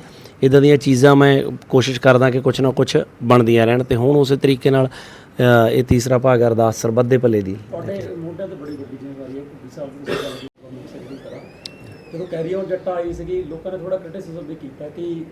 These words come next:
Speaker 2: ਕੁਛ ਡਾਇਲੌਗਸ ਜਿਹੜੇ ਡਬਲ
Speaker 1: ਜੀ, ਜੀ।
Speaker 2: ਜਿਹੜੇ ਉਹਦੇ ਵਿੱਚ ਹੈ, ਕਿਤੇ ਮਲਾਲ ਵੀ ਹੁੰਦਾ ਕਿ ਯਾਰ, ਬੜੀ ਵੱਡੀ ਰਿਸਪੌਂਸਿਬਿਲਟੀ ਪੰਜਾਬੀਆਂ ਨੇ, ਪੰਜਾਬੀਅਤ ਨੇ ਦਿੱਤੀ।
Speaker 1: ਦੇ-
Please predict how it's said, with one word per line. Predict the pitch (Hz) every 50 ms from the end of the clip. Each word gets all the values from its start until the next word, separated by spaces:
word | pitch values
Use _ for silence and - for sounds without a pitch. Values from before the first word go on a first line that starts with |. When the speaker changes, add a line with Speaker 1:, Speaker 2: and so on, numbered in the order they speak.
| - - -
Speaker 2:
ਕੁਛ | 165 156 151 120
ਡਾਇਲੌਗਸ | 131 143 151 156 165 160 160 143 131
ਜਿਹੜੇ | 143 139 160
ਡਬਲ | 156 151 151 143 139 160 185 -
Speaker 1:
ਜੀ, | - 127 135 117
ਜੀ। | 107 107
Speaker 2:
ਜਿਹੜੇ | 123 139 139 151
ਉਹਦੇ | 156 147 151
ਵਿੱਚ | 151 151 151 170
ਹੈ, | 160
ਕਿਤੇ | - 185 - 196 196 190 190 175 - 170 - 151
ਮਲਾਲ | 156 147 143 151 160 160 165
ਵੀ | 175
ਹੁੰਦਾ | 165 151 151 165
ਕਿ | 160 160 160 147
ਯਾਰ, | - 147
ਬੜੀ | 147 139 139 143 143 143
ਵੱਡੀ | 139 135 135 120 143 139
ਰਿਸਪੌਂਸਿਬਿਲਟੀ | - - - 151 139 131 - 139 123 139 139 - 156 135 -
ਪੰਜਾਬੀਆਂ | 147 135 139 139 139 131 143 147 143
ਨੇ, | 139 139 139
ਪੰਜਾਬੀਅਤ | 139 135 147 139 139 143 151 147 151
ਨੇ | 143
ਦਿੱਤੀ। | 135 131 127 143 131 - 123 120 117 120
Speaker 1:
ਦੇ- | 147